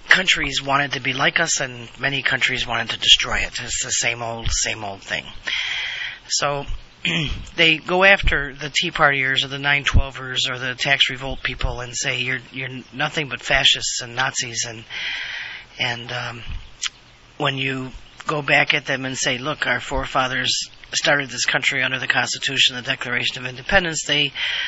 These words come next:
come back and tell you that the forefathers were slave owners and they were more warmongers. That's why they had a revolution.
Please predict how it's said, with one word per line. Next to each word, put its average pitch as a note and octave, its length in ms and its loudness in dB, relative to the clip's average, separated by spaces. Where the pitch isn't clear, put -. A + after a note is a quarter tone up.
come E3+ 180 2
back C#3 220 6
and C3+ 140 -2
tell B2+ 180 0
you B2 220 -4
that A#2+ 220 -6
the B2 80 -8
forefathers A#2+ 720 0
were A#2 80 -2
slave B2+ 340 4
owners - 440 -6
and A#2 200 -2
they A2+ 100 0
were A#2+ 140 -6
more C#3 220 0
warmongers. C3 720 0
That's - 220 2
why - 100 12
they A2+ 100 -4
had A2+ 120 -6
a A2+ 60 -10
revolution. A2+ 560 2